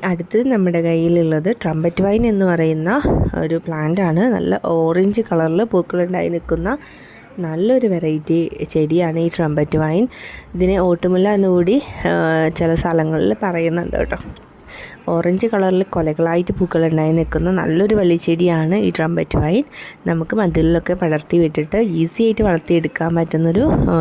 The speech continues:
ചെടി കൂടിയാണ് ഈ ട്രംപറ്റ് വൈൻ എന്ന് പറയുന്ന ചെടി. ഇതിൻ്റെ ഒരു പ്ലാന്റ് ഇപ്പോൾ സെയിൽ ചെയ്യുന്നത് അറുപത്തിയഞ്ച് രൂപയ്ക്കാണ്.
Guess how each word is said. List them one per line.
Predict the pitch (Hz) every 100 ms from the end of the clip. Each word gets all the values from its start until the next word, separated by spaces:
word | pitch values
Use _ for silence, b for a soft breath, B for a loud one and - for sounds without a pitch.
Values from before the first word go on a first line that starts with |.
| 160
ചെടി | - 156 151
കൂടിയാണ് | 170 180 185 160
ഈ | 226
ട്രംപറ്റ് | - 170 165 156
വൈൻ | 156 160
എന്ന് | 160 165
പറയുന്ന | 165 165 170
ചെടി. | 156 - 240 349 B B B B -
ഇതിൻ്റെ | 214 226
ഒരു | 220 214
പ്ലാന്റ് | 208 190 185
ഇപ്പോൾ | 180 185
സെയിൽ | 175 165 160
ചെയ്യുന്നത് | 170 156 151 190
അറുപത്തിയഞ്ച് | 170 156 151 175 160 156 175
രൂപയ്ക്കാണ്. | 170 147 147 - 147 147